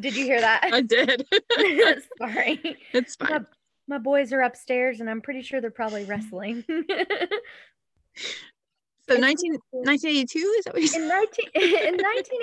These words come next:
Speaker 1: eighty-two, despite his responsibilities, um, his house was, like,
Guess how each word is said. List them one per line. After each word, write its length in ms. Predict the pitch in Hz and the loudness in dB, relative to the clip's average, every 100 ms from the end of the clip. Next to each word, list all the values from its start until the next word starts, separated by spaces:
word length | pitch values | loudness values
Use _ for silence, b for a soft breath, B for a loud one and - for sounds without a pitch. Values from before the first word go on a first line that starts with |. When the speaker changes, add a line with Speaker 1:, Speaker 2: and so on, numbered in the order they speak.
| 415 | -4
Speaker 1:
eighty-two, 580 | 403 392 320 285 277 285 B B B _ - | -6 -8 -6 -4 -4 -8 B B B _ -14
despite 380 | 277 - 294 285 | -14 0 2 2
his 160 | 262 | 0
responsibilities, 1200 | 247 247 240 240 226 277 403 269 247 247 294 370 349 - 233 | -4 0 -2 -2 -2 0 2 2 0 -4 -4 -4 -8 -8 -2
um, 560 | 233 190 - - 277 _ _ _ - | 0 0 -4 -10 -18 _ _ _ -6
his 180 | - - | -6 -2
house 540 | 381 269 240 262 - _ _ _ _ - | 2 4 4 2 -6 _ _ _ _ -6
was, 340 | 240 233 214 | -2 -2 0
like, 280 | 214 196 | 0 0